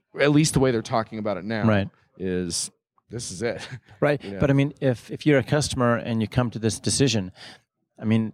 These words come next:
Speaker 2: you have to think of the, the whole, the whole path.
Speaker 1: Yeah.
Speaker 2: Which means that you gotta think of migration. Doesn't matter whether you go to S four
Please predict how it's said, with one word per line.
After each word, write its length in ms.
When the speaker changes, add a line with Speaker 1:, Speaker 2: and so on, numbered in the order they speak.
Speaker 2:
you 240
have 200
to 100
think 180
of 160
the, 160
the 140
whole, 380
the 80
whole 120
path. 420
Speaker 1:
Yeah. 140
Speaker 2:
Which 180
means 160
that 140
you 80
gotta 160
think 140
of 100
migration. 520
Doesn't 480
matter 320
whether 180
you 60
go 120
to 120
S 120
four 340